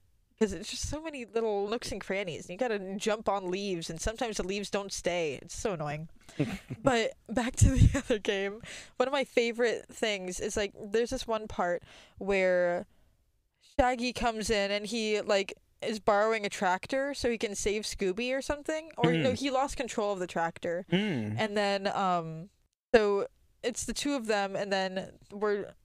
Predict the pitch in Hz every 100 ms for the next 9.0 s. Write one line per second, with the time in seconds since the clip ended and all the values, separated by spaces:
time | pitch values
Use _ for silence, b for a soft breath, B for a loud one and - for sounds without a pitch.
0 | _ - 277 277 262 247 220 208 196 214
1 | 196 170 - 208 220 233 247 233 202 190
2 | 180 - 180 - 190 208 180 254 269 247
3 | 220 208 202 202 196 185 - - 294 277
4 | - 180 160 - - - - - - 196
5 | 151 101 101 _ - 214 202 196 190 -
6 | 190 180 165 160 - - - 233 226 220
7 | 214 214 - 196 196 185 180 135 190 254
8 | 285 285 220 196 185 196 160 - 127 107